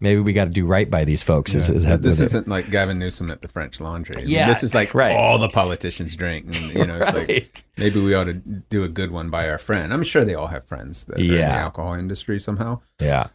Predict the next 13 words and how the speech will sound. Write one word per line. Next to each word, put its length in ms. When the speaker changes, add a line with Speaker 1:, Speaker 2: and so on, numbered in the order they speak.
Speaker 2:
Um, 400
at 400
least 200
you 60
would 120
hope. 300
But 160
I 60
think 180
they 80
wanted 280
to 120
right 500